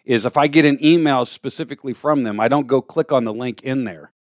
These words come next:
I go and dial in the page directly on my web browser and then go through their, uh, their company page to find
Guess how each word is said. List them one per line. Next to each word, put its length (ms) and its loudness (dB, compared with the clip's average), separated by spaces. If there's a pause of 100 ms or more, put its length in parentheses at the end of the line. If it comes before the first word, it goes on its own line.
I 200 2
go 400 4
and 460 -4
dial 420 2
in 200 0
the 80 -2
page 680 -6 (100)
directly 720 0 (340)
on 220 -2
my 160 2
web 300 2
browser 640 -4
and 200 -2
then 400 -2
go 240 2
through 300 -4
their, 400 0 (340)
uh, 220 -2
their 180 2
company 460 -4
page 400 -4
to 100 -12
find 720 -6